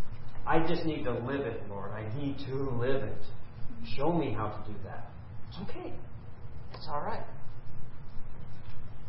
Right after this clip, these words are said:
Your faith can grow. And so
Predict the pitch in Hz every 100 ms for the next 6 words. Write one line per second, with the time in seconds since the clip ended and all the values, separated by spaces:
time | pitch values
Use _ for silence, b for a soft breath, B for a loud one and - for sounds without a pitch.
0 | - - 120 113 - 156 160 - 113 107
1 | 123 131 - - - - - - - -
2 | 135 147 147 151 -